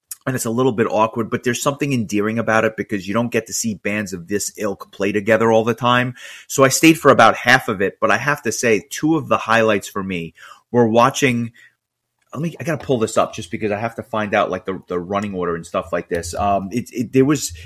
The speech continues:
there was, I'll, I'll say it this way. Hansi Kirsch comes out and does two covers, and the lineup that he was with was just like, "Oh my God, they're playing together." So let me just pull this up for one second.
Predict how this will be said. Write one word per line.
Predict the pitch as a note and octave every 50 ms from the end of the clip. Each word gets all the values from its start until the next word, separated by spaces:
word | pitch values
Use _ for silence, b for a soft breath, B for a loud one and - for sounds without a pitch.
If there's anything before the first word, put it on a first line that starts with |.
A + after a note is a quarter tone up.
| B B -
there | C#3 C#3
was, | C#3 C#3 A2+ - - - - - _ - - -
I'll, | - C3 C3+ -
I'll | C3 C3
say | - D3+ B2
it | G#2+ -
this | G#2 - -
way. | F2 D2 D2 D2+ b b b b b -
Hansi | - C#3 D3+ E3 D3+ D#3+ D3+
Kirsch | - - B2+ G#2 F2+ E2 - - - - _ _ _ _ _ _ _ _ _ _
comes | - C3 A#2 A2 G2
out | A2 G2+ F#2 E2+ D#2 - _ _ _ _ _ -
and | A#2+ A2+
does | G#2+ A#2+ A2 G2+ - -
two | - - - D3+ C3+
covers, | - - A2 F2+ D#2+ B1 - - - - b b b b b b b b b _ _ _ -
and | B2+ B2 B2 A#2+ A#2 A2+ A2 A2 F#2+ G2+ - - _ _ _ _ _ _ _ _
the | A#2 G2+ C#3+ C#3
lineup | C3+ B2+ B2+ B2 A#2+ B2+ C#3+ C3+ A2 E2+ - - - -
that | A2 G#2+ -
he | - - A#2+ B2 A#2+
was | A#2 A#2+ G#2+ G2+
with | F2+ F2 G2 G2 G2+ G#2+ A#2 A#2+ B2 C3 - _
was | - G#2+ A2+ G2+ -
just | - B2 B2 - - -
like, | A2+ G#2+ G2+ G2 - - - _ _
"Oh | B2 B2 C3
my | C3+ B2 G#2+ F#2 - _
God, | - A2+ A2+ A2 G#2+ F#2+ G#2
they're | G2+ F#2+
playing | - - A2 A2 G#2+ G2+
together." | - G2 E2 F2 D2 - F2+
So | - - G#2+
let | G2+ A#2
me | C#3 B2+
just | B2 A#2+ - -
pull | - A2+ G2
this | G2 F#2+ -
up | G2 F#2 - -
for | - G2+ F2+
one | F2 E2+ F2+ F2+ F2+ F2+ E2+
second. | - - A#1 - - - G1+